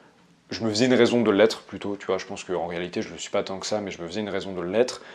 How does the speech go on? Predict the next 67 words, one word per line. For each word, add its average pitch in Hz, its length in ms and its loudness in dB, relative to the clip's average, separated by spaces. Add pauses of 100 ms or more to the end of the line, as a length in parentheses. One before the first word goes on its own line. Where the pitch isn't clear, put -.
(220)
Euh, 92 180 0
à 104 60 6
Rouen 110 280 4
j'étais - 160 -4
assez - 220 -2
isolé, 104 320 0
il 104 80 0
se - 80 -8
passe - 120 -6
pas 101 100 -2
grand 101 140 -4
chose 104 200 -6
à 95 60 0
Rouen, 104 220 0
c'est - 140 -8
quand 95 60 -6
même 98 100 -6
assez 92 220 -2
compliqué, 143 520 6 (280)
j'allais 90 180 -4
peu 110 280 2
sur - 200 -4
Paris, 98 320 0
et 101 60 0
cetera. 110 540 2 (420)
Euh, 98 280 6
et 107 80 2
donc 104 240 -2
là 139 80 8
en 127 60 6
fait 120 180 4
je 104 60 -4
rentre 113 160 0
dans 107 100 2
une 101 160 -6
nouvelle 101 240 -2
phase 127 340 8
où 104 180 -4
il 101 80 -8
faut 120 200 4
que 107 40 2
je 104 60 0
rencontre 101 320 -4
des 95 120 -2
gens, 135 340 6 (240)
il 95 100 -6
faut 123 160 4
que 113 80 2
j'échange 107 560 2
enfin 127 320 4
au 117 100 4
bout 101 140 -4
de 98 220 0
deux 110 260 2
ans 120 160 4
avec 104 240 0
des 101 120 -2
pairs, 120 260 6
avec 90 160 0
des 95 80 -4
personnes 117 360 2
qui 113 120 -8
vont 110 80 -4
me 104 100 -4
comprendre, 113 480 0
avec, 104 320 0
euh, 101 120 6